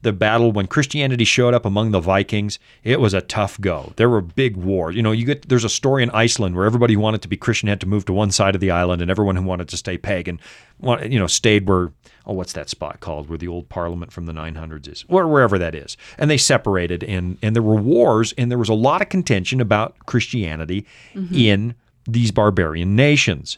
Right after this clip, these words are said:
Speaker 1: Uh, the same thing happened among my own people, the Frisians. It was contentious.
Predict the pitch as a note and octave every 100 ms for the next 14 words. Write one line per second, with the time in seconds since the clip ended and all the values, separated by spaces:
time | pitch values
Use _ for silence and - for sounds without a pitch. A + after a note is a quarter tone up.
0 | _ G#2+ F#2+ E2 E2 F#2+ A2 G#2 F#2+ G#2+
1 | F#2 F#2+ F2+ F#2+ F#2+ G2+ G#2 G#2+ B2+ C3+
2 | G#2 D#2+ D#2+ - A#2+ A2+ F2+ F2 F#2 A2+
3 | - D#3+ C#3+ F#3+ G#3 F2+ D#2+